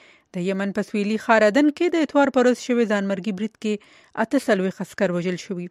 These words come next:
د دغه برید ذمواري داعش توندروه ګوند په غاړه اخیستې. په یمن کې روانې سیاسي لانجې له امله داعش توندروه ګوند په دغه هیواد کې خپې مضبوطې کړي او دغلته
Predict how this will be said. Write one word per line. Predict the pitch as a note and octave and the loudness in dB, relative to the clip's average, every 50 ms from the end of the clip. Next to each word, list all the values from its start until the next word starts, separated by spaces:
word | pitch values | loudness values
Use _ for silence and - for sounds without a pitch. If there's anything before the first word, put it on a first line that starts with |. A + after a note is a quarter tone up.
| _ _ _ _ _ _ _ _ - | _ _ _ _ _ _ _ _ 0
د | C4 B3 D#4 | 4 6 6
دغه | D4+ D4+ D4+ A#3 | 8 8 6 6
برید | C4+ C#4+ A#3 - B3 | 4 0 0 0 0
ذمواري | A3+ G#3+ G#3+ G#3+ G#3 G#3 A#3 A3 G#3 | 0 2 4 2 2 2 2 2 2
داعش | G3+ G#3 G3+ - - | 2 2 0 -2 -6
توندروه | G3 F#3 F3+ F#3+ F#3+ F#3 E3+ | -6 -2 0 0 0 0 -2
ګوند | G3 F#3+ F3 - | -2 -6 -4 -2
په | F#3 F3 | -2 0
غاړه | F3 F3 E3+ F3 E3+ | 0 0 0 -2 -4
اخیستې. | F3 E3+ - - - F3+ E3+ _ _ _ _ _ _ _ _ _ _ - | -4 -6 -8 -8 -10 -10 -10 _ _ _ _ _ _ _ _ _ _ 0
په | - G#3 | 2 4
یمن | G#3 A3 A3 A3 G#3+ | 4 4 2 2 -2
کې | G#3 - - G#3+ G#3 G#3 G#3 G3 - - G3+ | -2 -2 -2 0 2 2 2 0 0 0 2
روانې | G3+ G3+ A3 B3 B3+ A#3+ A3 G#3 G3+ - | 2 4 6 6 6 4 4 0 -2 0
سیاسي | - A3 G3+ G3 - B3+ A3+ A#3 | 2 2 2 2 2 0 2 2
لانجې | A#3 A3+ A3 A#3+ B3 B3 | 2 2 2 0 2 2
له | A#3+ A#3 | 2 4
امله | A#3 B3 A#3+ A#3+ B3 B3 A#3+ A#3 G3+ G3 | 4 4 4 4 4 4 4 2 2 4
داعش | G#3+ A3+ A#3+ - - - | 4 4 2 0 -2 -4
توندروه | A#3 G#3+ G#3 A3 A3+ A3+ A3 G3+ | -4 -2 0 2 2 2 4 4
ګوند | A#3+ B3+ A#3+ - | 2 2 2 2
په | A#3 G#3 | 2 2
دغه | G#3+ G3+ A3+ G#3+ G#3+ | 4 4 2 2 2
هیواد | A3 A3 B3 C4+ C4+ | 4 4 4 2 2
کې | - - C4 C4 B3 | 0 0 -2 -2 -2
خپې | - - C4 A#3+ G3 | 0 2 2 2 2
مضبوطې | F#3 E3+ E3+ E3+ F#3+ - G3+ - - | 0 -2 -6 -8 -8 -8 -8 -6 -6
کړي | F#3+ E3 F3+ F3+ _ _ _ _ _ - | -6 -6 -6 -8 _ _ _ _ _ -6
او | G3 F#3 E3+ | -4 0 0
دغلته | G3 - G#3 G3+ F3+ - | 2 2 2 0 2 2